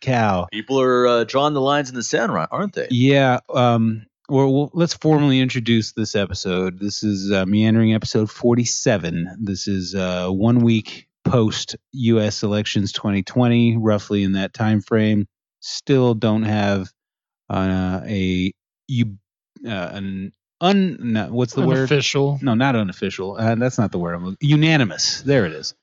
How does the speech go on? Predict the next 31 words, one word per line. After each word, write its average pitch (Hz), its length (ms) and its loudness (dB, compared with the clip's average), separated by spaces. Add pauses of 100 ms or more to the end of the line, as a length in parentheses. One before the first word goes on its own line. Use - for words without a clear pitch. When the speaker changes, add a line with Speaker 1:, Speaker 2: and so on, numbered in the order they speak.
(300)
Speaker 1:
It, 156 160 2
we 151 120 4
still 202 200 2
don't 170 160 4
have 156 160 4
a 135 60 4
unanimous 131 1080 0 (260)
decision 120 680 2
on 117 260 0
the 113 80 2
president 127 340 2
of - 20 2
the 117 60 2
United 107 260 0
States, 120 320 0
even 104 180 0
though 104 140 4
everyone 113 420 2
with 92 80 -6
his, - 380 -12
uh, 90 240 -4
head 135 200 0
on 113 120 2
their 95 120 0
shoulders 104 640 -2 (400)
and 95 160 -6
some - 140 -10
sensibility 101 920 0
and 90 440 -6 (200)
just 95 260 -4
critical 101 640 -2